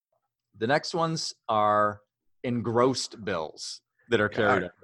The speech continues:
Speaker 2: Yeah, help me through this, Matt, because this is confusing.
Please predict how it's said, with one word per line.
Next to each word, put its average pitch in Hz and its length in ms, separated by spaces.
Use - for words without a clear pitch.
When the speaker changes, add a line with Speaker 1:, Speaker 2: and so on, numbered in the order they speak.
Speaker 2:
Yeah, 123 180
help 165 240
me 165 80
through 127 240
this, 107 200
Matt, 104 260
because 101 260
this 131 160
is 113 80
confusing. 90 580